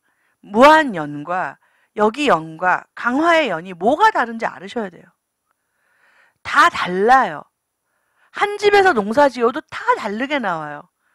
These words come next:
저 청-, 청송사과 자주 사 먹는데 다 달라요. 어느 사-, 어느 회장님 댁게 맛있대요. 그러니까 맛있어요. 시흥연도, 연근도 그렇고 다 다를 거예요.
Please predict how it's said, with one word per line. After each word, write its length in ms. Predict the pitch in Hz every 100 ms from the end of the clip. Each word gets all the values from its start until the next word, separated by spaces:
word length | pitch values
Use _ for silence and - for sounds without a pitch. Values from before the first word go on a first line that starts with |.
| _ _ _ _
저 100 | 269
청-, 240 | - 392
청송사과 580 | - 392 370 392 370 302
자주 240 | 262 190
사 100 | 240
먹는데 400 | 269 285 247 226 - _ _
다 120 | -
달라요. 440 | 233 202 165 143 156 _ _ _ _ _ _ _ _
어느 440 | - 226 294 311 311
사-, 120 | 349 -
어느 280 | 214 262
회장님 380 | 294 349 339 294
댁게 280 | 254 208 -
맛있대요. 540 | 185 147 - - 131 135 _ _ _ _ _ -
그러니까 200 | 240 190
맛있어요. 480 | 170 - - - - _ _ _ _ _ _ _ _ _ _ _
시흥연도, 720 | - - 427 370 180 208 277 -
연근도 680 | 175 190 196 190 247 269 285
그렇고 420 | 180 - 277 302 _ _
다 220 | - 311
다를 280 | 330 190 190
거예요. 320 | 208 160 147